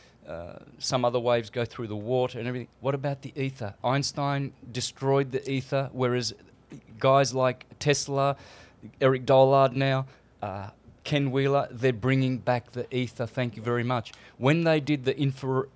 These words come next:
interferometer experiment, Sagnac and Michelson Morley, to see if the Earth is moving,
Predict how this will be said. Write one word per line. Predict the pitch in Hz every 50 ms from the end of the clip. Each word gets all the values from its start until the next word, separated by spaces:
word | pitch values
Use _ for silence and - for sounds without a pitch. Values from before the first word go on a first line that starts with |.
| _ 139
interferometer | 143 147 139 - - - - 139 131 139 139 147 143 135 - - 131 123 123 - -
experiment, | 117 110 - - - 127 120 117 113 113 117 98
Sagnac | - - - 131 127 123 120 127 123 123 120 - - -
and | 110 117 113 110 107 -
Michelson | 113 113 117 123 123 123 110 - - 107 104
Morley, | 110 120 135 143 131 107 110 117
to | - - 101
see | - - 120 113
if | 104 - _
the | 107 101 101 - -
Earth | 113 117 113 113 -
is | 107 92
moving, | 101 117 131 143 151 135 110 98 120